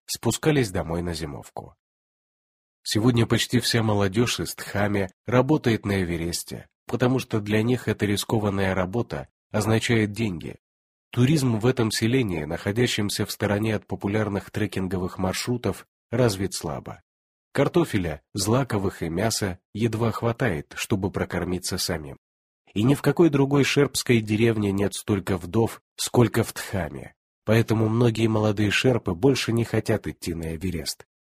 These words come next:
Не хотят подвергать себе опасности и надрываться, чтобы прокладывать маршрут на гору для тешащих своё эго туристов со всего света. Они хотят учиться новому, получать образование и жить так, как обещали те,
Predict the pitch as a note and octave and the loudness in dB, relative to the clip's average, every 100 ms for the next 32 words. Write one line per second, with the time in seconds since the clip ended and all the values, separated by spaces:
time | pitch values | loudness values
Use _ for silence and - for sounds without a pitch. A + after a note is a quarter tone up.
0 | _ - B2 - D3 - - - A#2 B2 | _ 0 2 4 4 2 0 0 4 4
1 | A2+ C#3 B2+ - G#2+ A#2 G#2 B2 A2 G#2 | 6 4 4 0 2 2 2 0 0 -4
2 | F#2 - F#2 F#2 F2+ F#2+ E2+ D2+ - C#2 | -4 -4 -4 -2 -2 -4 -4 -6 -8 -10
3 | C2 _ _ - - B2+ A#2+ - A#2 - | -12 _ _ -8 0 4 4 4 0 2
4 | A#2+ G#2+ G#2 - G2 F#2 - A#2 - F#2+ | 0 2 0 0 -2 -2 -2 -2 -2 -4
5 | F2 A2+ G#2+ F#2+ - _ _ G2+ A2+ C3 | 0 2 2 0 -4 _ _ 0 4 4
6 | E3 - C#3+ - A#2+ - A2+ A2+ A2+ A#2+ | 4 2 2 4 2 2 2 4 4 4
7 | A2 G#2+ G2+ G2 A2 - G2+ - G2 - | 2 -2 -2 0 -2 -2 -4 -2 -4 -4
8 | F#2 E2+ - D#2+ C#2 A#1 A#1 _ _ _ | -4 -6 -6 -6 -10 -12 -20 _ _ _
9 | _ _ _ - A#2+ C#3+ C#3+ C3+ D#3 C3+ | _ _ _ 2 4 6 4 4 2 2
10 | - D3+ - A#2 G2+ D#2 C#2 B1 B1 _ | 0 0 0 0 -2 -4 -8 -10 -16 _
11 | _ _ A#2+ C3+ - D3 A2 G2 F#2+ F#2 | _ _ 6 6 6 4 4 0 -2 -2
12 | G2 B2 A2+ G#2 G2 F#2+ - - A#2+ - | 2 2 2 0 0 -2 -4 0 0 -2
13 | - _ _ C#3 C3 C#3+ C3+ C3 - D3 | -14 _ _ 2 4 4 4 2 2 2
14 | C3 - A#2+ A2 | 0 -2 -2 -2